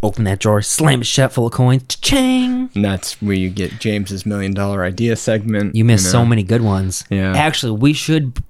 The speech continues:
Speaker 1: I'm only gonna bring our million do-, a couple million dollar ideas up real quick.
Speaker 2: Oh,
Speaker 1: So
Speaker 2: definitely.
Speaker 1: there, there's a record of it.
Speaker 2: Yes.
Speaker 1: So I don't
Speaker 2: Yeah.
Speaker 1: forget about it.
Speaker 2: Yep.
Speaker 1: So one of them, we brought up monetizing YouTube.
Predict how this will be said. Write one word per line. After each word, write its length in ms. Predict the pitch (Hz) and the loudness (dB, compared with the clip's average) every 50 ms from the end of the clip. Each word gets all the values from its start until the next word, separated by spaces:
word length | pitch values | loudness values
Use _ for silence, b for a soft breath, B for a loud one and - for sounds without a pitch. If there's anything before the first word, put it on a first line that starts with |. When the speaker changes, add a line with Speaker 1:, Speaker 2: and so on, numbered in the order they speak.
| - _ _ _ - 135 | -10 _ _ _ -2 -2
Speaker 1:
I'm 120 | 139 147 - | -2 0 2
only 260 | 135 143 151 160 160 | 2 2 4 2 2
gonna 180 | 156 160 - 143 | 2 2 0 2
bring 300 | 127 139 135 135 135 127 | 2 2 2 2 0 0
our 180 | 120 113 113 | 2 2 2
million 340 | 110 110 117 113 113 113 110 | 4 4 2 2 2 2 2
do-, 80 | 113 113 | 2 0
a 100 | 107 - | 0 0
couple 240 | - 120 113 113 | -4 -4 -2 0
million 260 | 113 113 113 110 110 107 | 0 2 2 2 2 2
dollar 200 | 110 107 107 107 | 2 2 2 2
ideas 320 | 104 104 107 104 101 98 | 2 0 0 0 0 0
up 180 | 104 101 - 98 | -2 -2 -2 -2
real 140 | 101 101 | -2 -2
quick. 240 | - - 107 107 107 135 | -2 0 -2 0 2 2
Speaker 2:
Oh, 200 | 120 117 110 104 | 2 2 2 0
Speaker 1:
So 220 | 98 - - 117 | -2 -2 -2 0
Speaker 2:
definitely. 280 | 143 135 139 139 131 127 | 2 4 4 2 2 2
Speaker 1:
there, 380 | 127 123 120 120 120 - - - 113 - - | 2 2 2 0 -2 -6 -8 -10 -12 -8 -4
there's 200 | 117 113 110 107 | 0 0 2 2
a 40 | 104 | 2
record 380 | 98 107 104 98 - 101 87 85 | 2 2 2 2 0 -2 -2 -2
of 140 | 78 82 | -2 -2
it. 60 | 135 120 | 0 0
Speaker 2:
Yes. 240 | 107 87 76 - | 0 -2 -4 -6
Speaker 1:
So 200 | - - - - | -8 -8 -4 -2
I 40 | 98 | 0
don't 120 | 104 107 113 | 2 2 2
Speaker 2:
Yeah. 100 | 101 90 | 0 0
Speaker 1:
forget 180 | 90 104 95 | 0 0 0
about 260 | 95 90 90 90 87 | 0 0 0 -2 -2
it. 80 | 90 - - | -4 -4 -4
Speaker 2:
Yep. 180 | 110 107 104 B B B B B | -2 -2 -2 B B B B B
Speaker 1:
So 180 | - - 120 110 | -2 0 0 0
one 280 | 107 110 127 143 160 | 2 0 2 2 2
of 140 | 165 143 107 | 2 2 2
them, 380 | 98 101 95 90 90 90 87 - - _ _ - - - - - - - - - - - - - - - | 0 0 0 0 -2 -2 -4 -6 -10 _ _ -20 -20 -20 -20 -20 -20 -20 -20 -20 -20 -20 -20 -20 -14 -6
we 140 | 123 113 107 | -2 0 0
brought 300 | 101 - 110 104 101 101 | 2 2 2 2 2 2
up 140 | 98 101 - | 0 0 0
monetizing 720 | 98 98 101 107 107 104 - 110 104 101 98 101 95 92 | 0 2 2 2 2 2 2 0 0 0 0 0 -2 -2
YouTube. 560 | 90 98 104 98 - - - 80 76 76 90 | -2 -2 -2 -2 -4 -4 -8 -8 -8 -10 -14